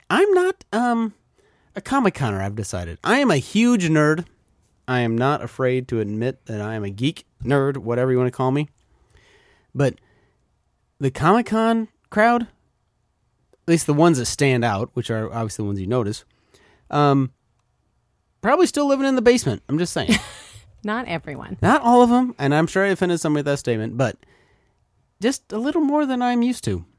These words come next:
Speaker 1: I'm like, you know, like, uh, definitely a, a distinct odor. Um,
Speaker 2: <laughs>
Speaker 1: Comic-Con smell, I don't know if that's the official statement, but, or official term, but
Speaker 2: Do they have, um, perfume or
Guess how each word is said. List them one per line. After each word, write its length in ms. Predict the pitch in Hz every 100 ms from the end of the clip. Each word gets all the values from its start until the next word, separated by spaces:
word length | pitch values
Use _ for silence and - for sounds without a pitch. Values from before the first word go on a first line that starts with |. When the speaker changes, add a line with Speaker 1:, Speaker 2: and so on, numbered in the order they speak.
| _ _ _ _ -
Speaker 1:
I'm 160 | 185 185
like, 140 | 180
you 60 | 196
know, 60 |
like, 120 | 208 - - -
uh, 200 | 156 160 -
definitely 360 | 180 233 320 311
a, 260 | 247 - 170
a 20 |
distinct 380 | 160 - 196 - -
odor. 320 | 127 165 269 _ _ _ _ _ _ _ _ _ _ 262 -
Um, 360 | 143 139 135 123
Speaker 2:
<laughs> 80 | 123
Speaker 1:
Comic-Con 540 | 180 190 190 185 170
smell, 460 | 165 - 147 156 185
I 80 | 156
don't 100 | 156
know 40 |
if 40 | 143
that's 160 | 143
the 40 | 131
official 440 | - 160 131 113 - _ _ _ _ - _ -
statement, 540 | - - 117 110 123
but, 160 | - 117
or 140 | 131
official 640 | 123 - - - - 123 104 _
term, 400 | - - 123 113
but 200 | 113 104 - _ _ -
Speaker 2:
Do 80 | 165
they 140 | 175
have, 280 | 170 170 151
um, 300 | 160 147 143 - _
perfume 560 | - 165 - 165 202 220
or 380 | 160 139 143